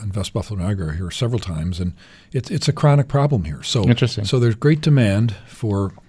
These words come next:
Speaker 2: So let's talk, uh, about that as it relates to, you know, Buffalo being a secret, uh, and one that we hold dear of how, you know, much we revere our community. And yet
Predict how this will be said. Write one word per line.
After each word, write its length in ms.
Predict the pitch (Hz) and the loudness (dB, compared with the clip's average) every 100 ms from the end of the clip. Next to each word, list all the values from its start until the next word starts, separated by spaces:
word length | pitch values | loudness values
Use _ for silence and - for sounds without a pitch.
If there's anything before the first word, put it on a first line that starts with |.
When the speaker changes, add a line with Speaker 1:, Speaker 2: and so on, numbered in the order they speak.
| _ _ - - | _ _ -16 0
Speaker 2:
So 160 | - 151 | 6 6
let's 200 | 196 - | 6 8
talk, 300 | 185 160 - | 8 8 4
uh, 160 | 147 123 - | 6 6 6
about 460 | 113 107 123 113 107 | 6 10 8 8 4
that 340 | 117 120 120 | 6 8 8
as 140 | 120 | 6
it 40 | 120 | 4
relates 360 | 113 127 123 | 4 4 2
to, 440 | - 123 117 113 117 - _ - | 0 4 4 2 -2 -10 _ -4
you 140 | 117 | 2
know, 100 | 107 | 2
Buffalo 400 | 101 - - 127 | 4 4 6 6
being 260 | 110 113 107 | 6 6 4
a 60 | |
secret, 640 | 98 - 135 135 92 - - - - - 131 | 2 0 0 2 0 0 -6 -20 -20 -8 2
uh, 400 | 107 101 101 104 | 6 8 6 4
and 600 | 110 104 104 104 101 107 _ | 2 4 4 4 0 -4 _
one 320 | 127 107 113 | -4 2 4
that 160 | 110 - | 4 2
we 240 | 104 98 | 2 2
hold 400 | - - 117 107 | 0 2 4 4
dear 440 | 95 123 113 90 92 | 4 6 6 6 2
of 260 | 107 98 | 0 0
how, 440 | - 107 101 101 - _ - | 2 4 6 4 0 _ -2
you 100 | 101 | 2
know, 240 | 92 92 | 2 2
much 380 | 101 98 - - | 2 0 -2 0
we 120 | 104 | 2
revere 440 | 95 90 123 127 | 2 4 6 8
our 120 | 110 92 | 6 4
community. 520 | - 95 90 90 - - - - - - | 2 2 2 -2 -6 -16 -20 -20 -20 -2
And 200 | 120 113 | 4 6
yet 180 | 120 | 6